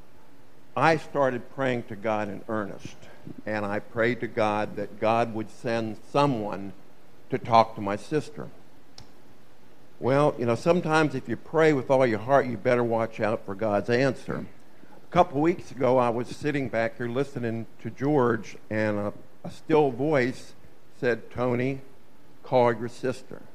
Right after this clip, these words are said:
And I'm thinking, "No, I didn't,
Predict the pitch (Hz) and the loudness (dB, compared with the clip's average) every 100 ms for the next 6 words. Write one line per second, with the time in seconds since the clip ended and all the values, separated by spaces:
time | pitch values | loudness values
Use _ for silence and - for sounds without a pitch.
0 | - - - - - - - - - - | -14 -14 -12 -12 -12 -12 -14 -12 -12 -10
1 | 98 107 110 110 - 104 98 - 95 95 | -4 0 0 0 -2 -6 -6 -8 -8 -4
2 | 110 113 85 | -2 -2 -6